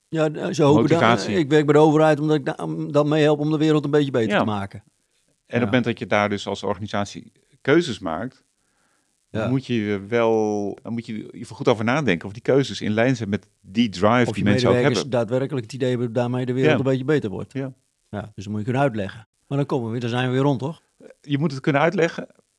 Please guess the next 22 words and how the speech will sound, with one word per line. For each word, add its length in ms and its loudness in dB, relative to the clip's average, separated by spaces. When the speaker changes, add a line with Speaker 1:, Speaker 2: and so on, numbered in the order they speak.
Speaker 2:
maar 300 -6
ik 100 -10
hoop 180 -2
eigenlijk 340 -4
dat 120 -10
het 340 -14
uitleggen 460 -2
niet 160 -6
vanuit 480 -12
de 180 -12
top 180 -2
van 100 -12
de 60 -4
organisatie 460 -6
gebeurt, 300 -12
maar 120 -10
vanuit 460 -10
de 120 -8
rest 180 0
van 80 -16
de 60 -16
organisatie. 480 -20